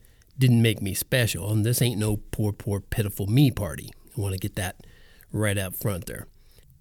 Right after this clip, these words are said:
By the way, I'm only sharing this with you to help you understand something important, and that's that, uh, New Year resolutions can be pulled out from under you like a,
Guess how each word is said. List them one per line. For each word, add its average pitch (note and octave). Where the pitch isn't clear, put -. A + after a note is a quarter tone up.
By D3
the B2
way, B2
I'm G#2
only C3
sharing F#3
this G2
with F2+
you F#2+
to A2+
help A#2+
you A2+
understand G#2
something F2
important, -
and G#2+
that's A2
that, -
uh, F2
New B2
Year C3
resolutions A2
can A2
be G#2
pulled D3+
out G3+
from C#3
under G3+
you G2
like A2+
a, G#2